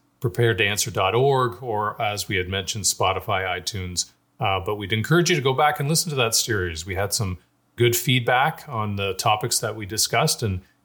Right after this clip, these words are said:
if you are or know someone that may be in the process of deconverting or going through deconversion, we really encourage you to, uh, check out that series.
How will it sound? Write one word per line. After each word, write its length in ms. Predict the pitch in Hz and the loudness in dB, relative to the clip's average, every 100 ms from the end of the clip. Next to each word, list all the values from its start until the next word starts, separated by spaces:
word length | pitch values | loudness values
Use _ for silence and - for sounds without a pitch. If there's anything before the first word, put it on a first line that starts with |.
| - | -2
if 220 | 123 - | -2 0
you 380 | 113 131 147 147 | 0 2 4 4
are 340 | 120 135 170 | 4 4 2
or 220 | 151 110 101 | 2 0 2
know 300 | 104 110 131 | 0 0 2
someone 480 | - 113 110 110 107 | 0 0 -2 -4 -4
that 180 | 104 | -4
may 380 | 113 107 104 95 _ _ - | -4 -2 -2 -4 _ _ -2
be 220 | 110 110 | 2 2
in 120 | 107 | 2
the 80 | 104 | -2
process 640 | - 110 104 - 113 98 110 | -2 -2 0 2 0 0 0
of 260 | 95 90 _ _ - 110 113 | 0 -4 _ _ -4 2 2
deconverting 640 | - 107 95 107 110 107 101 | 2 -2 0 0 0 -2 -4
or 80 | |
going 400 | 90 92 98 98 | -6 -4 -4 -4
through 260 | 98 110 90 | -6 -8 -6
deconversion, 760 | 92 - 92 98 95 92 95 87 | -8 -8 -8 -4 -4 -4 -6 -6
we 240 | 90 87 _ - | -8 -10 _ -2
really 360 | 139 120 107 | 2 4 2
encourage 460 | 92 87 104 92 87 | 0 -4 -6 -6 -4
you 80 | 95 | -6
to, 300 | 98 90 90 | -6 -8 -8
uh, 140 | 90 - | -8 -4
check 260 | 107 90 | -4 -2
out 140 | 92 - | -4 -6
that 180 | 98 - | -4 0
series. 460 | 123 120 82 - | 2 2 2 -2